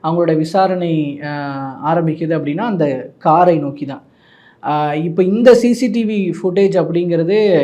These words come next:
I think அந்த ஆப்போசிட்ல இருக்கிற அந்த பில்டிங் ஒரு, அது I think ஒரு மில்லுன்னு நினைக்கிறேன்.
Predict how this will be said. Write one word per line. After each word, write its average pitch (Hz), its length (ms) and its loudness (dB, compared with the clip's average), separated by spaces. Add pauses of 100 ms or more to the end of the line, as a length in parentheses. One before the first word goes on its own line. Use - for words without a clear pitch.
I 151 100 0
think 202 180 0
அந்த 170 180 0
ஆப்போசிட்ல 214 760 2
இருக்கிற 185 380 0
அந்த 170 180 0
பில்டிங் 160 380 -2
ஒரு, 147 200 -2
அது 143 220 -8
I 143 120 -8
think 175 160 -6
ஒரு 165 180 0
மில்லுன்னு 170 460 -2
நினைக்கிறேன். 151 420 -6